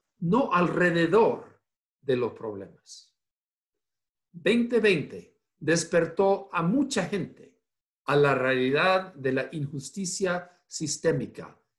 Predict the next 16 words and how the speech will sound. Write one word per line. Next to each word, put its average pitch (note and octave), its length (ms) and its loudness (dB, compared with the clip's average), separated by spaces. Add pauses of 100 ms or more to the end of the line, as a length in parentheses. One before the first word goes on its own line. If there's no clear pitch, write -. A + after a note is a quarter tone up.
(180)
en B2 100 -10
nuestro A#2 380 -8
país. - 560 -16 (760)
Después G#3 400 4
del G3+ 140 4
asesinato E3+ 720 0
de C3+ 240 0
George D#3+ 320 0
Floyd E3+ 400 -2 (580)
en C3 160 -2
mayo, G#3 500 -2 (360)
el D3+ 260 -2
público B3+ 640 2
recordaba F#3 1040 0
los E3 260 0
asesinatos E3 1200 -6